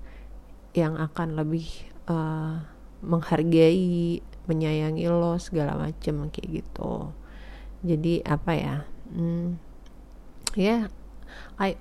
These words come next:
always try to build positivity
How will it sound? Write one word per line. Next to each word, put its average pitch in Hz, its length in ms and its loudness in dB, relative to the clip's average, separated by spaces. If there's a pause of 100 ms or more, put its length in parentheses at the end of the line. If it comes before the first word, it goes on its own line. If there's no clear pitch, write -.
always 185 560 2
try 175 400 6 (120)
to 180 120 4
build 160 400 2 (240)
positivity 175 1200 2